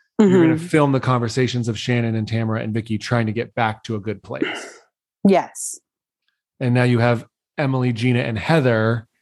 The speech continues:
Speaker 1: kinda going against the Tres Amigas, right? Which would give you kind of the drama you're looking for.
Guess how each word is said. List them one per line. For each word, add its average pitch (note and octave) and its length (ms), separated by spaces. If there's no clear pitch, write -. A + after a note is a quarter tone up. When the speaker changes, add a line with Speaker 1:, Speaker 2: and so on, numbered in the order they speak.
Speaker 1:
kinda A#2+ 280
going A#2+ 440
against A2+ 440
the A2 60
Tres A2+ 260
Amigas, A2+ 440
right? A2+ 140
Which A#2 160
would G#2+ 140
give G#2+ 180
you A2 240
kind G#2+ 220
of G2+ 80
the G#2 80
drama G#2+ 320
you're B2+ 100
looking A#2 300
for. - 280